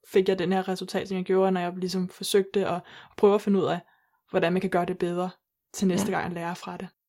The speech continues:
Speaker 2: Ja, tænk som en videnskabsmand, ikke? Altså også det der med, du siger, "Okay, nu har jeg, nu har jeg prøvet det her, det virkede ikke. Hvad kunne jeg have gjort anderledes, ikke? Det, det var godt nu, nu kan jeg krydse det af listen,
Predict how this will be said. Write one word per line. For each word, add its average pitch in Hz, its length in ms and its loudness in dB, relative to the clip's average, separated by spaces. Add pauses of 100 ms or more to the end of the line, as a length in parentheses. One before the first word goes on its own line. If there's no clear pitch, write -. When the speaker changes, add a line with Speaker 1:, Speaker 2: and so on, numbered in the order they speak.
(460)
Speaker 2:
Ja, 202 200 2
tænk 240 200 2
som 220 120 2
en 196 140 6
videnskabsmand, 202 800 2
ikke? 196 160 -6 (100)
Altså 208 220 0
også 202 160 0
det 214 80 0
der 185 80 4
med, 180 260 4 (440)
du 208 60 0
siger, 214 180 4
"Okay, 214 260 4
nu 208 140 4
har 202 140 0
jeg, 170 220 -2 (180)
nu 226 80 2
har 214 100 4
jeg 175 120 0 (120)
prøvet 202 200 -2
det 226 100 2
her, 220 140 0
det 190 180 -2
virkede 190 400 2
ikke. 180 220 -6 (400)
Hvad 190 120 -2
kunne 202 160 0
jeg 180 60 4
have 165 60 -4
gjort 180 200 -2
anderledes, 180 520 -4
ikke? 190 180 -8
Det, 226 280 0
det - 20 -2
var 208 120 2
godt 233 260 2
nu, 214 240 6
nu 220 140 6
kan - 100 -6
jeg 196 80 -2
krydse 208 300 -2
det 202 60 0
af 180 60 -4
listen, 185 420 -4